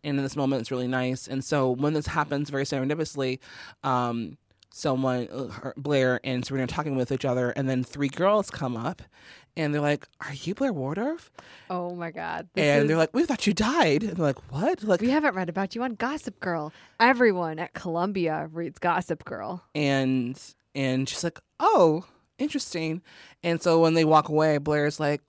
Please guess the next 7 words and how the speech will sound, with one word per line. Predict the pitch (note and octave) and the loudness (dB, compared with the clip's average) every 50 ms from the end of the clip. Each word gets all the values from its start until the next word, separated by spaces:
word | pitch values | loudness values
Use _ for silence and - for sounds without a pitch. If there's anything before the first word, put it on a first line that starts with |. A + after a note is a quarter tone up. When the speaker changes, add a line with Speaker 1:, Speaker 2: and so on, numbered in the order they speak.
| - - | -10 -8
Speaker 1:
"What | G#3 C#4 | -6 -6
do | F#4+ | -6
you | A4 A4 G#4 | -4 -4 -2
know | F#4+ F#4+ F#4 | -2 0 0
about | F4+ F4+ E4+ E4+ E4 D#4+ D4+ A#3+ - - _ _ _ _ | 0 2 2 4 4 4 2 2 -2 -6 _ _ _ _
Columbia, | - - A3+ A3 C4 E4 E4+ D4 G3 E3+ - | -8 -4 -2 0 0 0 0 0 0 -2 -2
Serena?" | - E3+ E3+ E3+ G3 B3+ D4 D4 | 0 -2 -2 0 0 -2 -2 -4